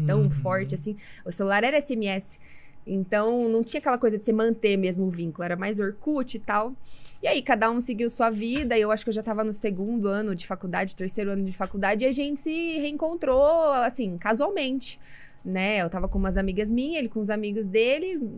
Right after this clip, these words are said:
Speaker 1: Num, ali próximo à faculdade, encontrei ele. Ali já, já o Facebook já tava começando a crescer. Ele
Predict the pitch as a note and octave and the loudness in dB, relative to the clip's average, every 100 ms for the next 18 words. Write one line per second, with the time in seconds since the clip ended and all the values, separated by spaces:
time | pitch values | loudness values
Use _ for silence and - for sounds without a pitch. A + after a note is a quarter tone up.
0 | - G3+ - - - F#3 G3 F#3+ F3+ G3 | -6 -8 -10 -16 -6 -2 0 0 -2 -2
1 | G#3 G3+ G3+ G3+ G3+ G#3 G3 G3+ A3 C4 | 0 0 0 -4 -6 -4 -2 0 0 -2
2 | B3 A#3+ A#3 A#3 A3+ A3+ A3+ D4+ E4 A3 | -2 -2 -2 0 0 2 0 0 0 0
3 | A3 A3+ A3+ A3 - F#3 G#3 G#3 G3+ F#3+ | 0 -2 -2 -6 -8 -6 -4 -4 -4 -4
4 | F#3+ F#3 F#3 G3 F#3+ F#3 F#3+ - - - | -6 -8 -6 -4 -4 -4 -6 -10 -20 -10
5 | G3 G3+ G3+ G#3 G3+ G3+ G#3 G#3+ - A#3+ | -4 -2 0 -2 -2 -2 -2 -4 0 2
6 | B3 D4 E4 | 4 4 0